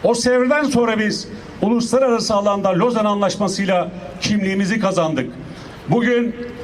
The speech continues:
kaymakamlıklardan, valiliklerden o T C'yi yıkanlara buradan sesleniyorum. Türkiye Cumhuriyeti bizim onurumuzdur. Onu sizi sihirlemeyeceğiz. Tabii ki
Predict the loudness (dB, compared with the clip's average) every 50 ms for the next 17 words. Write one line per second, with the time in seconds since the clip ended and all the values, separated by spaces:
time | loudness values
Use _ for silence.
0 | -4 -2 0 2 2 2 2 2 2 0 0 0 -2 0 0 0 0 2 2 2
1 | 0 0 0 -4 -6 -8 -12 -14 -14 -16 -16 -18 -18 -18 -14 -4 0 0 2 2
2 | 2 0 0 0 0 0 0 2 2 2 2 2 2 0 0 0 0 0 0 0
3 | 0 0 0 0 0 0 0 0 2 2 2 2 2 2 2 2 2 0 0 0
4 | -2 -2 -2 0 0 0 2 2 2 2 0 -2 -4 -8 -10 -12 -14 -14 -16 -16
5 | -6 -2 0 0 2 2 0 0 2 2 2 2 2 0 0 2 2 2 2 0
6 | 0 0 0 0 0 0 0 0 -2 -4 -6 -8 -12 -4 0 0 2 2 2 2
7 | 2 2 2 2 2 2 2 2 0 0 0 -4 -6 -2 0 2 2 2 2 0
8 | 0 -2 -2 -2 0 0 0 0 0 0 0 0 0 0 0 0 0 -2 -2 -2
9 | -2 -4 -6 -6 -4 -2 -2 -2 -4 -4 -4 -6 -6 -6 -6 -6 -6 -6 -6 -6
10 | -6 -6 -6 -6 -6 -6 -6 -6 -4 -4 -4 -4 -4 -4 -4 -4 -4 -4 -4 -4
11 | -4 -4 -4 -6 -6 -6 -6 -6 -6 -6 -6 -6 -6 -6 -6 -6 -6 -6 -6 -6
12 | -6 -6 -6 -6 -6 -6 -6 -6 -6 -6 -4 -2 0 0 2 0 0 0 0 0
13 | 2 2 0 0